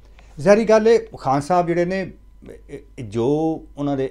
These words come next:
ਹਾਲਾਤ ਪਹੁੰਚ ਚੁੱਕੇ ਨੇ, ਜਿੱਥੋਂ ਤੱਕ ਗੱਲ ਚਲੀ ਗਈ ਹੈ, ਇਹ ਵੀਡੀਓ ਆਉਣੀਆਂ ਤੇ ਬਣਦੀਆਂ ਨੇ। ਤੇ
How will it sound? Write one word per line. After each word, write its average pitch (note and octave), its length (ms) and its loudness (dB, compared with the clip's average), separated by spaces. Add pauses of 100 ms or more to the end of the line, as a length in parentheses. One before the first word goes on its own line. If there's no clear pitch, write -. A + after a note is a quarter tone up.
ਹਾਲਾਤ G#2 420 -4
ਪਹੁੰਚ D#3 300 -4
ਚੁੱਕੇ C#3 280 -4
ਨੇ, F2 120 -10 (840)
ਜਿੱਥੋਂ C#3 260 -6
ਤੱਕ C#3 140 -4
ਗੱਲ A#2 220 -2
ਚਲੀ C3+ 300 -2
ਗਈ C#3+ 300 0
ਹੈ, D#2+ 60 -12 (920)
ਇਹ C3 60 -10
ਵੀਡੀਓ F3+ 340 0
ਆਉਣੀਆਂ C3+ 340 -2
ਤੇ G#3 80 -2
ਬਣਦੀਆਂ B2+ 420 -4
ਨੇ। F#3 60 -4
ਤੇ F3 120 -2